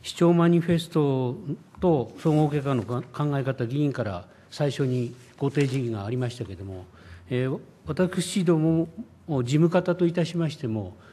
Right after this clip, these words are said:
えー、候補者としての市長のマニフェストについては、あ、我々としても尊重はしなければならない。しかし、えー、実態として、えー、明確に日信管整備について、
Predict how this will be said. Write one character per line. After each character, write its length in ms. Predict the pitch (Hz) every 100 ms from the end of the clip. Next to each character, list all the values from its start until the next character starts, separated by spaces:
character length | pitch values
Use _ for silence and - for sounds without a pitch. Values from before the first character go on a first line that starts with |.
| - _
え 140 | 110 113
ー、 40 |
候 220 | - 190
補 100 | 202
者 160 | 190 190
と 100 | 185
し 100 | -
て 80 | 175
の 120 | 143
市 120 | -
長 160 | 185 170
の 80 | 135
マ 160 | 131
ニ 160 | 147 139
フ 140 | 156
ェ 100 | 156
ス 80 | 151
ト 80 | 143
に 80 | 123
つ 140 | 139
い 60 | 127
て 120 | 117
は、 300 | 117 107 85 - - - -
あ、 60 |
我 300 | 117 123 151
々 160 | 170 170
と 100 | 170
し 60 |
て 80 | -
も 100 | 143
尊 240 | 113 151 151
重 200 | 160 147
は 140 | 107 -
し 160 | - 127
な 80 | 120
け 100 | 113
れ 60 |
ば 100 | 92
な 160 | 80 87
ら 60 |
な 120 | 82 85
い。 80 | _ _ -
し 80 | -
か 100 | 185
し、 320 | - 147 110 - - -
え 40 | 123
ー、 320 | 113 107 151 - _
実 140 | 147 151 -
態 200 | 196 196
と 120 | 190
し 160 | -
て、 380 | - 196 160 98 - - - -
え 200 | 117 107
ー、 280 | 107 165 208
明 40 |
確 300 | 208 196 202
に 240 | 202 202 147
日 160 | 160
信 260 | 160 190 180
管 260 | 185 165
整 180 | 151 170
備 140 | 160 151
に 100 | 143
つ 160 | -
い 80 | 123
て、 360 | - 147 113